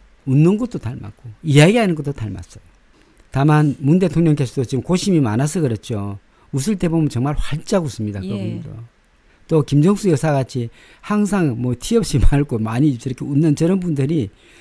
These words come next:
Speaker 1: 대통령같이 이렇게 고뇌하고 힘들 때 옆에서 서-, 서포트해주고 이런 분들이 필요한 거죠. 그리고 김정수 여사 같은 경우에는 또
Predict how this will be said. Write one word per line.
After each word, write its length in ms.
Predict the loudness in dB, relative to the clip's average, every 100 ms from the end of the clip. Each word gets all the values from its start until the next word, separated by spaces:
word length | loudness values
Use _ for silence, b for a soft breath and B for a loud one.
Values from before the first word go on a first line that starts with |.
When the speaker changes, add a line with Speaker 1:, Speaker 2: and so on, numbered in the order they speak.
| B B -4
Speaker 1:
대통령같이 640 | 0 4 4 4 2 -2
이렇게 140 | -4 -2
고뇌하고 600 | 0 2 2 0 -2 -4
힘들 360 | -2 0 0
때 140 | 0 -4
옆에서 440 | -2 -6 -6 -8 b b b b
서-, 200 | -6 -6
서포트해주고 880 | -6 -6 -4 -4 -4 -6 -8 -10 -14 -6
이런 220 | -2 0
분들이 240 | 0 -4
필요한 380 | -4 -6 -4 -2
거죠. 260 | -4 -8 -14 -18 -20 _ _ _ _
그리고 260 | -6 -4 -4
김정수 420 | -2 0 0 0
여사 180 | -2 0
같은 240 | 0 0
경우에는 320 | -2 -2 -2
또 160 | -4 -8